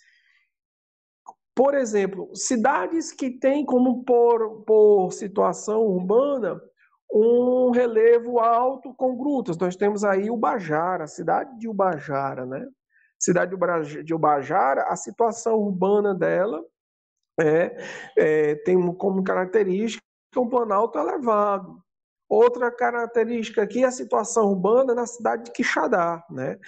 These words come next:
Que tem como referência o quê? A questão das pedras, né? Dos monólitos, né? Daqueles, daqueles, daqueles,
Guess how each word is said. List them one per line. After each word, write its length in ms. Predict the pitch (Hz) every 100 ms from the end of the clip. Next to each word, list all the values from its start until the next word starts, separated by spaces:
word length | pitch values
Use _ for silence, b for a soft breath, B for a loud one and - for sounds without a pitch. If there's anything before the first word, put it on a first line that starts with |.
| B B
Que 100 | 196
tem 160 | 202 208
como 160 | 208
referência 580 | 208 208 202 202 240 269
o 40 |
quê? 400 | - 226 170 - -
A 100 | 156
questão 400 | 185 175 - 214
das 360 | 247 247 - _
pedras, 500 | 180 180 180 156 135
né? 200 | 147 175
Dos 200 | 185 151
monólitos, 920 | 156 175 165 165 180 175 151 135 143
né? 260 | 147 160 214 B B B B B -
Daqueles, 480 | 135 185 170 156
daqueles, 540 | - 170 185 175 156 -
daqueles, 800 | 160 - 170 165 156 147 -